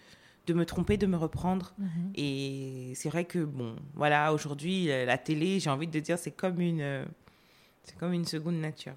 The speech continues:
Speaker 1: pour moi. C'est, c'est
Speaker 2: Et est-ce que tes patrons,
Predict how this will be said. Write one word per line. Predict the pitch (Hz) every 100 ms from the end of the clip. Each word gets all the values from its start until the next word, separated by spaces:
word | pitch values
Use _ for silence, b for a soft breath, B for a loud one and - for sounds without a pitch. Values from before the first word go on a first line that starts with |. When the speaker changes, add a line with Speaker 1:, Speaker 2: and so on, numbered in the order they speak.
| -
Speaker 1:
pour | 165
moi. | 160 151 143
C'est, | 156 - - - - _ -
c'est | - 147 143 139 - _
Speaker 2:
Et | 180
est-ce | 185 202
que | 330
tes | - 190
patrons, | - 160 - - 160